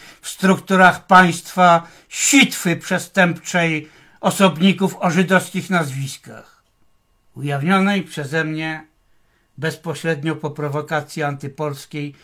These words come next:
w Tomaszowie Mazowieckim w lipcu dwa tysiące ósmego roku. Z szacunkiem domagam się, po adiustacji tekstu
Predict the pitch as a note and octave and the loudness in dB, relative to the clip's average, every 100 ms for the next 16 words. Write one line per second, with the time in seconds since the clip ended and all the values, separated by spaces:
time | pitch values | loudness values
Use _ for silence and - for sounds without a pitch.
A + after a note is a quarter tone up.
0 | _ _ - D3+ D3 C#3 D3 D3 C#3+ C3+ | _ _ -8 -4 -4 -4 -4 -2 -4 -6
1 | C#3 D3+ D3 - - C#3+ C#3+ - _ _ | -6 -6 -8 -14 -10 -8 -8 -12 _ _
2 | C3 E3 E3 - - D3 C3 D3 D3 C#3 | -6 -4 -6 -10 -10 -6 -4 -4 -6 -10
3 | C#3 C3 D3 C3 - C3+ A#2 B2+ A#2 G#2+ | -10 -8 -10 -10 -12 -12 -12 -16 -16 -20
4 | _ _ _ _ _ _ _ _ _ _ | _ _ _ _ _ _ _ _ _ _
5 | _ _ _ _ _ _ _ _ _ _ | _ _ _ _ _ _ _ _ _ _
6 | - - G#3 G3 - A#3+ A3 F3 A3 G#3+ | -14 2 6 6 4 -2 0 0 -2 0
7 | A3 A3 _ _ _ _ _ _ _ F3+ | -2 -8 _ _ _ _ _ _ _ 2
8 | G3 G3+ G#3 G3 G#3+ G#3 - A3+ G#3 G3+ | 4 8 8 6 2 0 -4 -4 -2 0
9 | G#3+ A#3 _ _ _ _ _ - C#3 C3 | -2 -8 _ _ _ _ _ -6 -6 -6
10 | C3 E3 - - F3+ F3 - F3+ E3+ E3+ | -8 -10 -8 -2 -2 -2 -10 -12 -12 -12
11 | _ _ _ _ _ - E3+ E3+ - - | _ _ _ _ _ -10 -10 -10 -16 -14
12 | E3 | -14